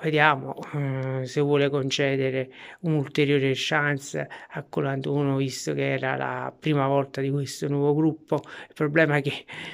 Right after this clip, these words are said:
per Colantuono ci sono state t-, tante prime volte, tante oc-, situazioni, infortuni, il covid, ok, tutti gli alibi che, che vogliamo.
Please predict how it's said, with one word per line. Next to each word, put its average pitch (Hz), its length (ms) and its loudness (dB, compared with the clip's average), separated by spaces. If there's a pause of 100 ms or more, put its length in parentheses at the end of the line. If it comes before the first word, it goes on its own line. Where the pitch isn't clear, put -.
(140)
per 165 180 0
Colantuono 170 540 0
ci 143 160 -2
sono 139 320 2
state 151 200 0
t-, - 160 -20
tante 151 380 6
prime 139 300 2
volte, 156 460 6
tante 160 320 2
oc-, 151 200 0
situazioni, 151 960 2
infortuni, 143 840 0
il 139 140 -2
covid, 143 460 2
ok, 147 360 -6 (380)
tutti 160 340 -4
gli 151 140 4
alibi 143 500 2
che, - 380 0 (220)
che 160 160 0
vogliamo. 143 800 2